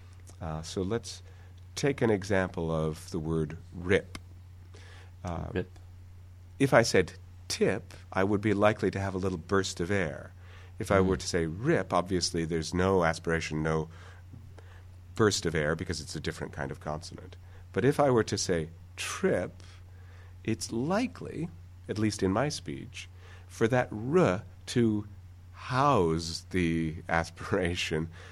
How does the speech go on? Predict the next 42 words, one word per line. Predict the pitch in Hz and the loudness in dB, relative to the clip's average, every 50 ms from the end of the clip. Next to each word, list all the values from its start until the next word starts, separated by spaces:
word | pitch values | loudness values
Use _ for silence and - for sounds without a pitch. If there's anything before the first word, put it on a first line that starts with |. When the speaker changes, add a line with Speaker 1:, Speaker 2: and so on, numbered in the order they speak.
| - - - | -16 -8 -2
Speaker 1:
uh, | 90 90 90 | 0 0 0
to | 90 - 95 | 0 0 0
become | 110 101 - - 160 165 117 95 95 107 127 147 - - - 110 | 0 0 0 2 4 6 6 6 6 4 2 -2 -6 -10 -6 0
devoiced. | 120 117 117 110 104 107 120 143 80 65 - 101 - - - - - - - | 2 4 4 4 4 2 0 0 0 -2 -6 -8 -10 -12 -12 -12 -16 -10 -4
Now, | - 104 95 87 - - - - - | 0 0 0 0 0 -6 -12 -8 -4
we | 117 117 | -2 0
haven't | 120 131 - 90 | 2 2 2 2
Speaker 2:
Mm-hmm. | 85 101 | 2 0
Speaker 1:
talked | 110 90 - | 0 0 2
about | 95 95 90 | 2 0 2
that | - 90 87 87 | 2 0 -2 0
consonant | - 92 92 87 - - 95 - 104 | 0 -2 -2 -2 -2 -4 -4 -4 -2
yet. | 92 87 82 80 - - | 0 0 0 -2 -4 -4
That'll | 92 92 92 85 | -4 -4 -2 -2
probably | 90 87 - 87 80 | -2 -2 -2 -4 -4
take | - 87 80 - - | -4 -4 -6 -6 -4
two | - 90 87 92 | 0 2 2 2
episodes | 85 - 82 80 85 80 - - | 2 0 -2 -4 -4 -4 -4 -8
to | - - | -10 -8
talk | - 80 78 80 | -6 -6 -6 -6
about | 78 78 76 | -6 -6 -6
that | - 78 73 - | -4 -6 -6 -4
consonant. | - 76 76 - - 82 80 78 | -6 -6 -6 -6 -8 -10 -10 -10
But | - - - | -10 -8 -6
for | - 127 | -4 -2
the | 127 | -2
time | 123 - 151 156 156 117 | -2 0 2 2 2 2
being, | 101 87 80 78 - - - - - - - - - - - - - - | 2 2 0 0 -2 -6 -12 -16 -18 -18 -18 -16 -16 -16 -18 -18 -8 -2
let's | - 120 127 - | -2 -2 -2 0
just | - 120 107 - | 0 0 2 4
say | - 110 98 | 4 4 4
that | 87 90 85 | 4 2 2
that's | 98 95 90 - | 2 2 2 2
a | 92 | -2
voiced | 80 87 90 87 87 - - | 0 0 0 0 0 -2 -4
consonant, | - - 76 71 - - - 62 67 - - - - - | -4 -2 -2 -2 -4 -6 -10 -10 -10 -12 -12 -16 -16 -10
rip. | - 78 82 78 73 - - - - - - - - - - - - - - - - - | -4 -2 -2 -2 -2 -4 -10 -16 -18 -18 -18 -18 -18 -18 -18 -20 -20 -20 -20 -20 -8 -2
But | - 90 87 | -2 0 2
when | 92 90 90 | 2 4 4
I | 90 87 87 | 4 2 0
say | - - 92 87 80 78 76 - - - - - - - - | 0 0 0 0 2 0 -2 -6 -10 -18 -20 -20 -20 -10 -8
trip, | - - - - 160 143 87 80 - - - | -6 -6 -2 2 4 4 4 2 0 -6 -12